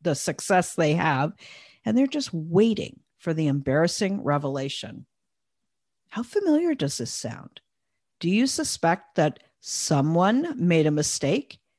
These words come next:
and that's the only reason you got your job? Or that's the only reason you got accepted to that awesome grad school?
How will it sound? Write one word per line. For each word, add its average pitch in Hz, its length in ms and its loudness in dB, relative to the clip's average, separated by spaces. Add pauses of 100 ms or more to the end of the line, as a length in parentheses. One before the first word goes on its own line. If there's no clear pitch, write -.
(260)
and 226 120 2
that's 277 220 0
the - 160 -2
only 240 320 6
reason 196 420 0
you 156 100 0
got 165 220 0
your 170 140 0
job? 196 560 -2 (1080)
Or 269 380 2
that's 214 260 -4
the 277 100 4
only 190 260 2
reason 180 380 0
you 156 100 2
got 160 220 0
accepted 165 540 -2
to 160 100 -6
that 160 260 -2
awesome 180 400 -2
grad 160 320 -2
school? - 440 -10